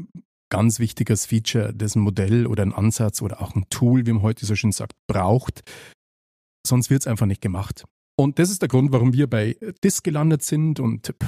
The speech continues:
darf über uns schon behaupten, dass wir echte disk-Junkies mittlerweile sind. Dabei ist uns aber trotzdem sehr, sehr wichtig, ja, dass es niemals akademisch wird. Ne, es muss noch menscheln. So, und ich würde euch jetzt gerne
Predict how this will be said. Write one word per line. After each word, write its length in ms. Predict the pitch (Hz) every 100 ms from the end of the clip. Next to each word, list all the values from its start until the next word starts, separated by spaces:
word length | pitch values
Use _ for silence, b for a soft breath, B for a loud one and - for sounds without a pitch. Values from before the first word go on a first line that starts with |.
| -
darf 300 | 92 - -
über 180 | 110 123
uns 180 | 120 123
schon 160 | 110 127
behaupten, 400 | 107 110 - 110
dass 160 | 101
wir 120 | 110
echte 320 | 113 - 107 98 B - _ _ -
disk-Junkies 800 | 113 - - - 120 - 147 -
mittlerweile 480 | 127 113 101 107 107
sind. 520 | - 120 123 117 135 - 127
Dabei 280 | - 95 104
ist 100 | 113
uns 160 | 113 110
aber 160 | 104
trotzdem 480 | 101 101 - 107 104
sehr, 180 | - 98
sehr 140 | 98
wichtig, 420 | 101 - 107 - B B B B _ _ -
ja, 220 | 113 117
dass 160 | 127 120
es 140 | 117
niemals 260 | 113 110 -
akademisch 500 | - 107 98 104 -
wird. 200 | - _ -
Ne, 140 | 143
es 120 | 147
muss 180 | 110 107
noch 100 | 110
menscheln. 380 | 87 85 - 87 _ _ _ _ _ _ -
So, 100 | 143
und 120 | 120
ich 80 | 120
würde 160 | 180
euch 100 | 196
jetzt 220 | 147 -
gerne 280 | 135 156 175